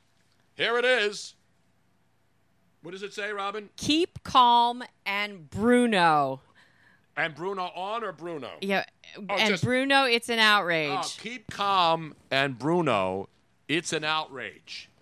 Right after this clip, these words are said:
Speaker 2: That is just so perfect for your
Speaker 1: And then on the
Speaker 2: tude
Speaker 1: back.
Speaker 2: today.
Speaker 1: And on, what does that have on the back, Robin?
Speaker 2: W W W dot twitch dot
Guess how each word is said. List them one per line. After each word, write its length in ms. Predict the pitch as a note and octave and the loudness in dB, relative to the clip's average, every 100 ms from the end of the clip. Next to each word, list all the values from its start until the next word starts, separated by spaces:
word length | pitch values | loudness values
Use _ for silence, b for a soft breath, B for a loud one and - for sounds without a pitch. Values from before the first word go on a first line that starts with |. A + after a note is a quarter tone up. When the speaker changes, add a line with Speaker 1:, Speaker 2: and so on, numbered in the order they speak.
| _ - | _ 2
Speaker 2:
That 180 | G3+ | 2
is 320 | G3+ F#3+ - - | 2 -4 -14 -8
just 580 | - C4 B3+ - - | 0 0 0 -10 -14
so 440 | - - - B3+ C4+ | -12 -4 0 2 0
perfect 600 | - C4+ B3+ - E3+ D#3+ | -4 -2 -2 -2 -6 -6
for 320 | - A3+ A3 | -10 -6 -6
your 680 | G3+ G3+ G#3+ G#3 G#3 G#3 G3 | -6 -4 -2 0 0 0 -4
Speaker 1:
And 120 | C#3+ F3+ | -12 -14
then 100 | F#3+ | -14
on 80 | |
the 80 | F3+ | -8
Speaker 2:
tude 120 | E3+ | 0
Speaker 1:
back. 280 | D4 C#4+ G#3+ | 2 2 0
Speaker 2:
today. 460 | A3 F#3+ E3 C#3 C3 | -4 -2 -2 -2 -6
Speaker 1:
And 160 | C3+ C#3+ | -6 -6
on, 140 | C#3 | -8
what 80 | D3+ | -8
does 100 | D#3+ | -6
that 100 | D#3 | -2
have 180 | D#3+ D#3+ | -2 -4
on 80 | D#3+ | -8
the 80 | D#3 | -6
back, 300 | E3 F3 E3 | -4 -4 -6
Robin? 240 | E3 E3 | -6 2
Speaker 2:
W 220 | G3+ G#3 | 2 2
W 280 | G#3+ A3 A3 | 2 2 4
W 260 | G#3+ A#3 D#4 | 2 2 4
dot 220 | G3 - | 2 2
twitch 360 | - C#4+ - - _ _ | -8 -6 -8 -12 _ _
dot 160 | F#3+ | 2